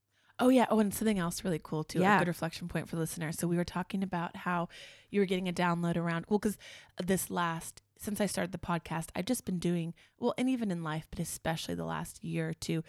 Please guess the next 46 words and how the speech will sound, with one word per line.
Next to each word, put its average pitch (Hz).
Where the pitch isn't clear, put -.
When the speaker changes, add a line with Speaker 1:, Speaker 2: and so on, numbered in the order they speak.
Speaker 1:
just -
been 247
doing 180
random 170
shit. -
Speaker 2:
Yeah. 185
Speaker 1:
So, 175
like, 170
Speaker 2:
<laughs> 262
Speaker 1:
you 220
know, 170
doing 226
the 220
Airbnbs, 175
and 180
then 170
I 170
just 170
got 185
certified 170
to 170
teach -
this 170
dance 156
class 156
that 160
I'm 165
like, 160
"Oh, 127
it -
was 220
just, -
like, 196
fun. 160
Like, 151
I'll, 165
I'll 170
just 175
do 165
it." 151
It -
just -
came 180
into 180
my 170
reality. 165